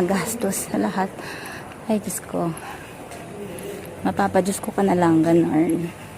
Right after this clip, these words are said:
Ah, search nyo, one of the most expensive city in the <laughs> world ang Singapore. Kasi nga naman, ah,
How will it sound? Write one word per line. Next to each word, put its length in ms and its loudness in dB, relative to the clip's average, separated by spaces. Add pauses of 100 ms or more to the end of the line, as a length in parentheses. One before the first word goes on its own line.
(1300)
Ah, 300 -2 (1500)
search 400 2
nyo, 160 6
one 240 4
of 100 -4
the 80 4
most 300 4
expensive 560 0
city 400 2
in 160 8
the 100 12
<laughs> 60 6
world 320 6
ang 160 8
Singapore. 760 6 (760)
Kasi 320 2
nga 160 8
naman, 560 8 (1120)
ah, 580 -2